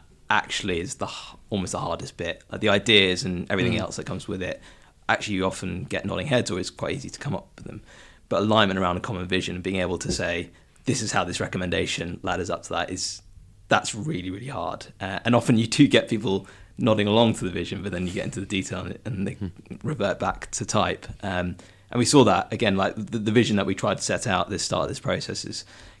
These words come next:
Speaker 1: can England become the best team across all formats within five years? And that is a vision that clearly the E C B holds, and I think most of followers of English cricket would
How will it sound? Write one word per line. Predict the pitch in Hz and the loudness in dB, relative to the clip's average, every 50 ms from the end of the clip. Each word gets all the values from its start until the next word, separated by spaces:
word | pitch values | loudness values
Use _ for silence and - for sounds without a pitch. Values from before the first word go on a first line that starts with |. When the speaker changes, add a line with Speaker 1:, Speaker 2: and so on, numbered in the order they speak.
| _ | _
Speaker 1:
can | - 127 113 98 | 2 2 4 4
England | 98 101 95 90 87 92 87 | 4 2 2 0 0 -2 -4
become | 80 - - 95 90 90 87 90 92 92 - - - - - - - - | -6 -4 -2 -2 -2 -2 -4 -6 -6 -8 -12 -16 -20 -20 -20 -18 -16 -10
the | - - | -4 0
best | - - - - | 0 0 0 0
team | - 90 90 | -2 -2 -2
across | - - 92 - | -2 -2 -2 -2
all | 95 90 - | -2 -4 -4
formats | - 92 87 87 90 90 - - - - - | -4 -4 -4 -4 -4 -6 -6 -8 -8 -8 -6
within | 104 92 92 92 - | -6 -4 -4 -4 -4
five | - - 87 85 87 | -4 -4 -4 -4 -2
years? | 104 92 90 85 - - - - - - - - - | -2 -2 -2 -2 -4 -4 -6 -8 -10 -10 -14 -10 -6
And | - 92 90 87 87 85 92 - - - - - - - - - - - - - - _ _ _ _ - - | -4 -2 -2 -2 -2 -4 -4 -4 -6 -8 -12 -20 -20 -20 -20 -20 -20 -20 -20 -20 -20 _ _ _ _ 2 6
that | - 117 113 107 - - - - - - | 8 10 10 8 6 2 -4 -10 -6 -2
is | 110 101 - | -2 0 0
a | 107 | 0
vision | 95 110 104 - - 98 92 92 | 2 2 2 2 2 0 0 2
that | 95 92 92 95 - - - - - | 2 2 2 0 -2 -8 -20 -14 -4
clearly | - 131 104 92 95 | -2 0 0 0 0
the | 90 95 92 | -2 -2 -2
E | 92 | -2
C | - - 107 95 | -2 -2 -2 0
B | 107 110 107 | 2 4 4
holds, | 98 - 101 90 92 98 - | 4 2 0 0 0 0 0
and | - 98 | 0 0
I | 98 | 0
think | 95 - 113 101 104 - - - - - - _ - | 2 4 4 4 2 0 -4 -12 -16 -20 -20 _ -2
most | - 113 120 131 139 135 - - | 2 6 8 8 8 8 6 2
of | 110 92 - | -2 -4 -6
followers | - - - - - 127 131 156 147 127 110 98 | -8 -16 -16 -6 2 6 8 10 10 10 10 8
of | 104 | 4
English | 101 95 92 90 - | 2 2 2 -2 -2
cricket | - - 135 131 - 110 87 - - | 2 2 2 2 2 0 -2 -2 -4
would | 104 92 90 90 - - | -4 -4 -4 -6 -8 -14